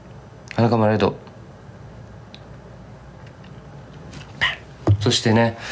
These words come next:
あの、そっか、動画でまだちゃんと言えてなかったんで、今回あの、熊本の、えー、プロバスケットボールチーム、熊本ボルターズさんの、えー、オフィシャルソウルメイト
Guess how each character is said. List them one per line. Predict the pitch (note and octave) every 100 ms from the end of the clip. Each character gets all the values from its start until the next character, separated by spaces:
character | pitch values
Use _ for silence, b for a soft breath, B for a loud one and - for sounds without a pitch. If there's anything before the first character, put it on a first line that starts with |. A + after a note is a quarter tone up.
| B B
あ | G#2+
の、 | G2+ F#2+ F#2+ F#2 - - - - - - - -
そ | -
っ | -
か、 | - F#2 - - -
動 | A2 G#2+
画 | G#2+
で | G2+ G2 -
ま | A2
だ | G2 F2 -
ち | -
ゃ | G#2
ん |
と | G#2
言 | G#2
え |
て | G2+
な | G2+
か | F#2
っ |
た | -
ん | F2
で、 | F2 E2 - - - - - - -
今 | - A#2+
回 | G#2
あ | F#2+
の、 | F2 - B B B B B
熊 | - B2
本 | C3 C3
の、 | B2+ A2+ - - - - - - - -
え | G#2 G2 F#2 F#2
ー、 |
プ | -
ロ | A2+
バ | A2
ス |
ケ | -
ッ | G#2+
ト | - G2+
ボ | G#2
ー |
ル | G2+
チ | - G#2
ー |
ム、 | F#2 E2
熊 | D#2+ A2
本 | A#2 A#2+ A#2+
ボ | B2
ル | A#2
タ | G2+
ー | F#2+
ズ | -
さ | - F2+ D#2+ - - - - - - - -
ん | A2
の、 | G#2+ G2 B B B B B B
え | G#2 F#2+
ー、 |
オ | F#2+
フ |
ィ | -
シ | -
ャ |
ル | B2
ソ | B2 B2
ウ | A#2+
ル |
メ | A#2+ B2
イ | A2+
ト | G2